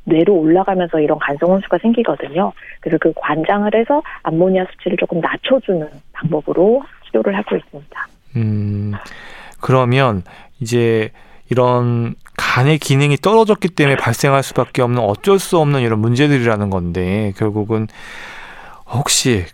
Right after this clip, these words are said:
Speaker 2: 뭐 간 쪽에 인공간이라든가 아니면 장기죠, 인공장기죠, 아니면 줄기세포라든가, 그러니까 떨어진 간세포를 대신할 수 있는 그런 대체제, 이런 의학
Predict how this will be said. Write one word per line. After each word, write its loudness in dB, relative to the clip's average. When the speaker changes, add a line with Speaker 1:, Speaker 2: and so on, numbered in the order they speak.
Speaker 2:
뭐 -6
간 0
쪽에 0
인공간이라든가 0
아니면 -4
장기죠, -2
인공장기죠, -2
아니면 -2
줄기세포라든가, 0
그러니까 -4
떨어진 4
간세포를 0
대신할 -2
수 -12
있는 -6
그런 -6
대체제, -2
이런 0
의학 2